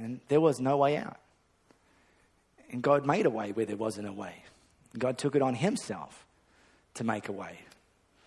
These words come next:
And, uh, <laughs> he moved first, 'cause he's first. He likes being first. And, uh, he rescued us. And so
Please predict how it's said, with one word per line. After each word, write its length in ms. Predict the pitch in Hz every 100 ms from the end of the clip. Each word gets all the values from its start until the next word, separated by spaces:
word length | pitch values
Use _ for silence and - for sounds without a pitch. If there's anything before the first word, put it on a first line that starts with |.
| - - _ _ _
And, 460 | 123 117 113 110 113 120 - - - - _ -
uh, 60 | 160 - _
<laughs> 160 | _ -
he 140 | 160
moved 340 | 139 165 196
first, 600 | - - 233 - - - - _ _
'cause 160 | - 147
he's 140 | 165
first. 540 | - 254 - - - - _ _ _ _ _ _ _ _
He 80 | 139
likes 180 | 170 147
being 200 | 226 233
first. 520 | - 107 - - - _ _ _ _ _ _ _ _ _ _ _ _ _ _ - _ _ _ _ -
And, 420 | 120 110 110 107
uh, 40 | - 107
he 120 | 139
rescued 400 | 147 180 - 107
us. 320 | - - -
And 100 | 113
so 360 | - 123 120